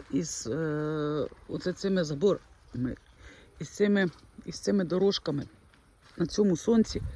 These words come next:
Ще ве-, вечором взяла, ось вже прийшло, тут поприбирала. Во. Не вилізли. Думала, що в мене вилізли ті квіточки, які я посадила. Вони не вилізли і не вилізуть,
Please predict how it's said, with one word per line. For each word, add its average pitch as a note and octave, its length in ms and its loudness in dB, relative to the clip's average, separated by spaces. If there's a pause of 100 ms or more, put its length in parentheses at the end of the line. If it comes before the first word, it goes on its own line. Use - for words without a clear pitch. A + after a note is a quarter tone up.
(400)
Ще G3+ 160 2
ве-, F#3 180 2
вечором F#3 480 0
взяла, F3+ 300 2 (720)
ось - 160 -4
вже D#3+ 180 0
прийшло, E3+ 360 -2
тут - 180 -6
поприбирала. F#3+ 680 2 (1400)
Во. F3+ 480 0 (1000)
Не F#3+ 280 0
вилізли. F#3+ 580 2 (160)
Думала, A3 480 10
що A3 140 2
в - 20 2
мене G#3 240 2
вилізли F#3+ 540 2 (220)
ті G3 140 -2 (260)
квіточки, E4 600 6
які D4 220 4
я C#4+ 100 6
посадила. A#3+ 640 4 (420)
Вони B3 200 4
не A#3+ 140 6
вилізли B3+ 440 6
і A#3+ 200 4
не A#3 120 8
вилізуть, F#3+ 540 4